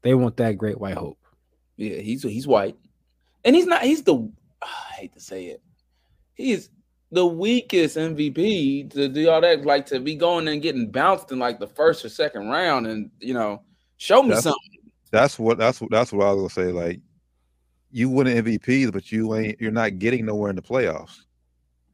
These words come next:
Speaker 1: Now, he
Speaker 3: That's
Speaker 1: is still putting up great numbers in the playoffs, but still, you're right. They ain't getting nowhere.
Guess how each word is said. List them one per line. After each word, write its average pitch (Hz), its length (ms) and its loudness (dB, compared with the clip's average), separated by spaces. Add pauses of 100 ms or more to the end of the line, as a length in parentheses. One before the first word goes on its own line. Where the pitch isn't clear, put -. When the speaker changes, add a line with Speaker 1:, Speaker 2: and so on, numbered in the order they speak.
(1120)
Speaker 1:
Now, 110 80 -4
he 135 120 6
Speaker 3:
That's 180 100 8
Speaker 1:
is 165 60 2
still 175 160 6
putting 156 200 6
up 143 60 2
great 139 120 6
numbers 127 220 4
in 104 60 -2
the 101 80 -8
playoffs, 95 240 -6
but 107 80 -10
still, 104 240 -2
you're 117 180 0
right. 98 260 0
They 98 100 -8
ain't 117 220 -2
getting 113 140 -2
nowhere. 90 380 -10